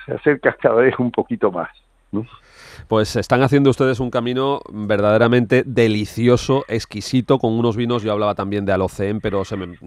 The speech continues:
Speaker 2: ahora se me viene a la cabeza también Talayón, ese espumoso,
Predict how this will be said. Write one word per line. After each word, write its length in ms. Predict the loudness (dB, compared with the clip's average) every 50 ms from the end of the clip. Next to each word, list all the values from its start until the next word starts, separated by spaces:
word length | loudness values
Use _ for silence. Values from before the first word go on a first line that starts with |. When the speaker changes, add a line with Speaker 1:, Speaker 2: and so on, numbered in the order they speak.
| -14 -10
Speaker 2:
ahora 220 | -6 -6 -4 -4
se 80 | -4 -4
me 80 | -2 -2
viene 140 | 0 0
a 20 | 0
la 60 | 0
cabeza 260 | 0 0 -2 -2 -2
también 300 | -4 -2 -2 0 0 2
Talayón, 500 | 2 2 2 2 2 2 2 2 2 2 -2 -6 -18 -20 -12 -8
ese 180 | -6 -4 -2 -2
espumoso, 640 | -4 -2 0 0 2 2 2 2 4 4 4 4